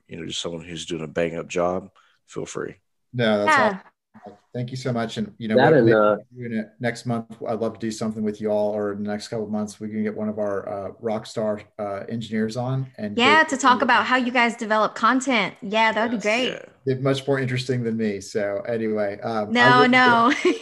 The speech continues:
Speaker 2: <laughs>
Speaker 3: You, you had valuable insights for sure. And, and your military background, I think, makes it really interesting too, uh, between you and Mike.
Speaker 1: That's awesome.
Speaker 2: Awesome.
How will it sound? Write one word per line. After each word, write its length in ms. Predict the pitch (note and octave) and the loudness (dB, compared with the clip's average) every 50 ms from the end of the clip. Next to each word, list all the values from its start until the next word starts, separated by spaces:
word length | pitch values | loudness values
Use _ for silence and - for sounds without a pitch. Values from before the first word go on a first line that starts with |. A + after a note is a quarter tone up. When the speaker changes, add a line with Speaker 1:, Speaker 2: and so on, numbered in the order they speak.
| F#4+ E4+ - C3 - F3 F3 E3 - - F#3 | -2 -2 -4 -6 -6 -2 -2 -2 -2 -2 -2
Speaker 2:
<laughs> 40 | A#3+ | 0
Speaker 3:
You, 140 | C4 C#4 - - | 0 0 0 0
you 140 | B3 C#4 C#4+ | 2 4 6
had 300 | D#4+ E4 D#4+ B3+ A3+ G#3 | 6 6 4 4 2 2
valuable 420 | C4 A#3+ A#3+ B3 B3+ A#3+ A#3 A#3 | 4 4 4 4 2 0 -4 -6
insights 520 | G#3+ F#3+ A#3 A#3 A3+ - A3+ G3+ F#3+ F#3+ - | -6 -4 -6 -6 -4 -2 -2 -2 -2 -4 -8
for 140 | - B3 A#3 | -8 -10 -8
sure. 260 | - - A#3+ A3 F#3+ | -4 -2 -2 0 0
And, 220 | D3+ - G#3+ G#3 - | 0 -2 -4 -4 -4
and 80 | A3+ | -2
your 100 | A#3 A#3 | -2 -2
military 440 | A#3 B3 B3+ B3+ B3+ B3+ C4 A3+ G#3+ | 0 0 -2 -2 -4 -4 -4 -4 -2
background, 400 | G3 G3+ G3 G3 - G#3 F#3+ F#3 | -2 -2 -2 -2 -2 -4 -4 -4
I 80 | F3 F#3 | -4 -6
think, 220 | F#3 G#3+ G3+ - | -8 -8 -10 -8
makes 220 | - F#3 F#3 - - | -8 -10 -12 -10 -12
it 60 | F3+ | -12
really 220 | E3+ F3+ F#3 F3+ E3+ | -8 -8 -8 -8 -8
interesting 440 | F#3 G3 - G3 F#3 - F#3 F3+ F3+ | -10 -10 -12 -12 -12 -12 -12 -12 -10
too, 320 | - G#3+ G3 F3+ E3+ F3+ - - - - _ _ - | -6 -6 -6 -6 -6 -8 -12 -16 -20 -20 _ _ -8
uh, 200 | - F#3 F3 E3+ | -4 -4 -4 -4
between 340 | E3+ F3+ F3 - G#3 G3 F#3+ | -4 -8 -10 -8 -8 -6 -6
you 140 | F#3+ F#3+ F#3+ | -6 -6 -6
and 100 | F3+ F3+ | -6 -6
Mike. 320 | F3+ E3+ E3+ F3+ - - - - _ _ _ _ _ _ _ _ _ _ _ _ _ _ - - | -8 -8 -10 -12 -14 -20 -20 -20 _ _ _ _ _ _ _ _ _ _ _ _ _ _ -20 -20
Speaker 1:
That's 200 | - - - - - | -20 -18 -14 -10 -8
awesome. 80 | G#2 - | -6 -6
Speaker 2:
Awesome. 320 | F#2+ - - G#2 F#2+ F#2 | -6 -6 -8 -14 -18 -20